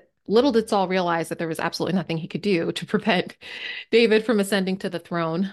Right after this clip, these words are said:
Um, if anything, he kind of accelerated his own demise by behaving that way. But, uh, the grace lifted off of that situation. David had to leave, uh, Saul's court and his palace, and he spent a number of years in the desert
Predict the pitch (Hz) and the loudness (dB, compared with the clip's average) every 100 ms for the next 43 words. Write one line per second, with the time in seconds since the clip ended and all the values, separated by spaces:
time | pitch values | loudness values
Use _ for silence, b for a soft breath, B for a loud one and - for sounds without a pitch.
0 | - 170 170 165 160 160 - - 185 175 | -4 -4 -2 -2 -4 -6 -10 -8 -4 0
1 | 180 180 165 165 151 160 160 - - 160 | 0 0 -4 -4 -4 -6 -6 -8 -4 -2
2 | 160 160 165 160 165 160 165 190 208 165 | -2 -2 -4 -6 -6 -4 -2 2 2 0
3 | 190 - - - 160 151 151 151 - 180 | -2 -6 -10 -4 -2 -2 -4 -6 -4 -2
4 | 170 160 156 156 151 170 - 175 170 - | -2 -4 -4 -4 -4 -6 -2 0 0 -4
5 | B B B B B B 185 180 170 165 | B B B B B B -2 0 0 -2
6 | - _ _ _ - 196 208 220 220 214 | -6 _ _ _ -4 -2 2 2 2 0
7 | 208 190 180 180 160 190 - 170 165 175 | 0 0 0 -4 -4 -4 -4 -4 -2 -4
8 | 170 170 185 185 - 165 165 160 160 - | -2 -2 -2 -4 -6 -6 -4 -4 -6 -12
9 | _ 165 156 156 156 - - _ _ - | _ -8 -6 -6 -6 -8 -14 _ _ -6
10 | 165 156 - - 185 - 160 156 - 165 | -4 -4 -6 -4 -4 -4 -8 -8 -8 -6
11 | 175 196 - 175 160 196 196 208 202 - | -2 -4 -4 -6 -4 -4 -4 -4 -4 -6
12 | _ _ _ _ _ _ _ _ 185 170 | _ _ _ _ _ _ _ _ -4 -2
13 | 180 175 170 196 165 156 - - 165 160 | -2 -2 -2 -2 0 -4 -6 -6 -6 -4
14 | 156 165 156 151 - | -4 -4 -4 -4 -8